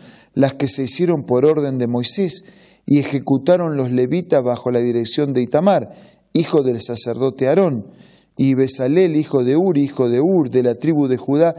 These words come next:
hizo todas las cosas que Jehová mandó a Moisés". Y ahí estaban los artífices, el diseñador, etcétera. Es que la construcción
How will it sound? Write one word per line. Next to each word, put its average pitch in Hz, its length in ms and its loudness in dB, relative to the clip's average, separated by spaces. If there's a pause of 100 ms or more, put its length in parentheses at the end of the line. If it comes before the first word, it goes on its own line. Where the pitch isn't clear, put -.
(340)
hizo 185 460 0
todas 156 580 0
las 135 140 -4
cosas 131 460 0
que 131 160 -6
Jehová 123 440 0
mandó 117 540 -4
a 110 100 -6
Moisés". 110 680 -6 (1000)
Y 131 140 0
ahí 135 80 2
estaban 135 400 -2
los 123 200 -4
artífices, 156 640 -2
el 120 140 -4
diseñador, 120 920 -2 (540)
etcétera. 131 640 -4 (720)
Es 139 200 2
que 143 180 0
la 135 140 2
construcción 131 1000 -2